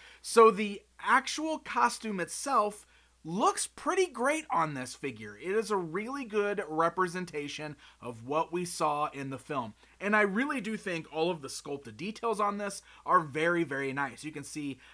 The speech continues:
how intricate all of the, uh, details are in the shin guards here, uh, working up to the emblem on the front of the straps across his chest,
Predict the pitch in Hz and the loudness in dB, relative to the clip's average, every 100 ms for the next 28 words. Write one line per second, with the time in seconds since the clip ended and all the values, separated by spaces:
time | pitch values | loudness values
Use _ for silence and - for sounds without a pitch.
0 | - 139 131 - 220 220 208 214 214 - | -4 -2 -2 -2 -2 0 0 0 -2 -8
1 | _ - 151 156 156 151 143 139 135 113 | _ -8 -2 2 2 0 -2 -6 -6 -6
2 | 127 202 202 190 180 175 175 175 170 160 | -6 -6 0 0 2 2 4 4 2 0
3 | 147 143 139 139 - 127 113 107 - 262 | -6 -4 -4 -6 -10 -10 -10 -8 -6 -4
4 | 277 277 269 254 240 214 - 240 233 226 | -6 -4 0 4 2 0 -8 0 2 4
5 | 214 - - - 139 135 143 165 170 160 | 2 -4 -20 -4 0 2 2 0 -2 -4
6 | 160 160 - - - 170 135 135 - 196 | -2 -2 -6 -12 -6 -6 -6 -10 -2 0
7 | 185 196 190 190 - 147 135 - 160 156 | 2 4 2 0 -6 -6 -8 -8 -2 -2
8 | 156 131 113 - - 170 165 139 - 139 | -4 -12 -12 -12 -4 -2 -2 -6 -2 -2
9 | 127 113 - - 226 226 220 - | -2 -10 -12 -4 0 0 -2 -8